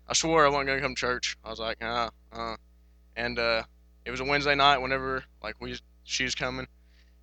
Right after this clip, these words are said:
and, uh, she was about to leave, and I just felt sick. I was like, "I have to go." And, uh, I came,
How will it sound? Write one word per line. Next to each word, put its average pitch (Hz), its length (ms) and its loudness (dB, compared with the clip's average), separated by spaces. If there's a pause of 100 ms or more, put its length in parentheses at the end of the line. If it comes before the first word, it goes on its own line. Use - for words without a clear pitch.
(100)
and, 120 240 2
uh, 117 240 2 (180)
she - 140 0
was 139 80 2
about 151 160 6
to 147 80 -6
leave, 147 300 2
and 123 100 -4
I 113 140 4
just 123 140 -4
felt 127 160 -4
sick. 135 280 4
I 120 60 -2
was 117 80 -2
like, 120 120 -4
"I 120 80 4
have 120 120 4
to - 80 -12
go." 127 260 2 (720)
And, 117 180 -8
uh, 113 240 -2
I 117 60 -8
came, 135 360 0